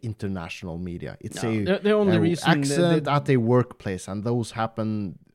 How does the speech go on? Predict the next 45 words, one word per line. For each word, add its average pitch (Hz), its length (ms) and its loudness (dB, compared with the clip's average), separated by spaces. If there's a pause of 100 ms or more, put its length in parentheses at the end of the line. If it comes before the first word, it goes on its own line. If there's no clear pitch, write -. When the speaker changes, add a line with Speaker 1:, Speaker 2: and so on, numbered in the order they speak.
(120)
Speaker 1:
frequently, 107 1000 -8
Speaker 2:
Yeah. 71 300 -10
Speaker 1:
uh, 67 40 -8
unfortunately. 87 760 -10
Speaker 2:
The, 131 140 -8
the 175 40 -2
only 175 180 -2
reason 151 340 -2
this 143 320 -6
accident 139 460 -8
also 127 260 -10
was 127 180 -8
in 123 120 -10
the 117 80 -10
media 120 260 -8
was 110 160 -12
because 117 380 -14
they 101 100 -14 (320)
previously 110 440 -12
had 104 280 -14 (320)
talked 107 240 -14
about 104 220 -14 (240)
the 107 100 -10
other 110 220 -10
accident, 110 440 -14
so, - 140 -18
like, 107 220 -16 (240)
two 113 100 -8
Speaker 1:
Mm. 117 180 0
Speaker 2:
times 107 200 -10
in 107 60 -18
half 110 200 -16
a 110 60 -10
year 110 280 -8
or 110 60 -6
something, 117 400 -10 (500)
uh, 131 60 -6
and 107 260 -4
it's 104 160 -12
pretty, 104 560 -8
uh, 98 180 -10 (440)
much, - 560 -10 (240)
I 113 100 -12
think, 110 260 -14
for - 180 -18